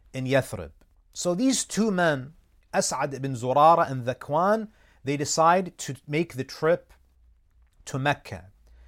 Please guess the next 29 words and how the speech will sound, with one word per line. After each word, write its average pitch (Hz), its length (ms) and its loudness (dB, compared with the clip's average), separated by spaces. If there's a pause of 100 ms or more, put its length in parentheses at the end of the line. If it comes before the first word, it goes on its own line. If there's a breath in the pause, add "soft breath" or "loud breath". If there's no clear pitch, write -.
(260)
Now, 156 160 4
this 220 260 2
trip - 460 6
to 185 140 -2
Mecca 202 640 4 (120)
took - 300 -6
place 220 760 0 (600)
sometime 202 1040 2
between 175 480 -6
the 143 100 -6
fifth - 540 2
year 170 420 0
after 165 380 0
the 151 140 0
Bi'tha 160 440 0
and 151 140 -4
the 135 80 -4
tenth 170 340 -8
year 147 140 -6
after 127 300 -8
the 104 100 -8
Bi'tha. 85 440 -12 (680 soft breath)
And 156 180 0
this 226 200 6
is 180 420 4 (640)
an 151 100 -2
important 165 540 -2
time 202 320 2
period 110 560 -6